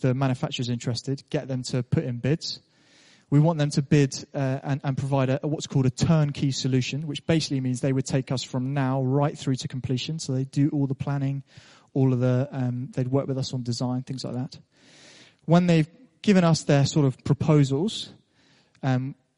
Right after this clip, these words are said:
we need to come back to the church members and say, "Okay, this is where we're at. This, these are the options. These are the costs. Do we think God is in this?" 'Cause we,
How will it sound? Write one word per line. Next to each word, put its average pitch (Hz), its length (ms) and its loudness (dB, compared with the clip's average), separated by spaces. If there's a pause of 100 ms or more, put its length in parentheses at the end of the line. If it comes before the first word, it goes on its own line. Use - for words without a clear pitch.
we 151 160 2
need 139 120 0
to 156 80 -4
come 160 240 0
back 143 200 0
to 151 100 -2
the 135 80 -2
church 139 340 0
members 139 380 0
and 147 100 -4
say, 139 400 0
"Okay, 143 300 0
this 180 240 2
is 165 100 0
where 151 100 4
we're 131 140 4
at. 156 180 0 (600)
This, 160 160 2
these 156 320 2
are - 20 4
the 139 120 6
options. 160 500 -4 (320)
These 147 200 4
are 139 60 0
the 131 80 -2
costs. - 560 -4 (680)
Do - 80 8
we 143 100 10
think 143 200 -2
God 131 140 0
is 120 120 -2
in 127 120 -2
this?" 131 220 -2
'Cause 131 200 -2
we, 156 100 0